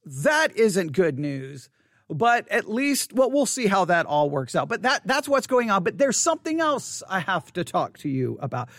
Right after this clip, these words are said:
There's something else I need to announce, and this isn't good news.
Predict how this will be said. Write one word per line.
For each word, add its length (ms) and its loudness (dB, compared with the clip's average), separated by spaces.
There's 180 4
something 380 0
else 280 0
I 140 -4
need 320 -2
to 160 0
announce, 600 2
and 180 4
this 180 2
isn't 320 2
good 220 0
news. 500 -10